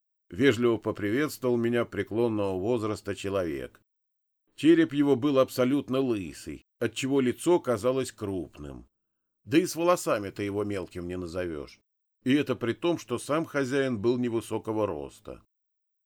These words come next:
Отвращения в целом он не вызывал и совсем не походил на торговца людьми.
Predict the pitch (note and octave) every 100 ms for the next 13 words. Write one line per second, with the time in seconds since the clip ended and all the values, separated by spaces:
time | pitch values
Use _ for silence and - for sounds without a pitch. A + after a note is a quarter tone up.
0 | _ - B2+ - C3 C3 F#3+ G3+ F3+ D#3+
1 | - E3+ E3 C#3+ D3+ D3 D3 C#3+ C3+ B2+
2 | F#2+ D2+ C2+ A#1+ _ _ - A#2 C3 B2
3 | E3 E3+ D3+ B2+ G#2+ A#2+ G#2 C#3 D#3+ B2
4 | G#2+ A2 F#2 A2+ A#2 - A2+ G#2+ E2+ C#2+
5 | B1+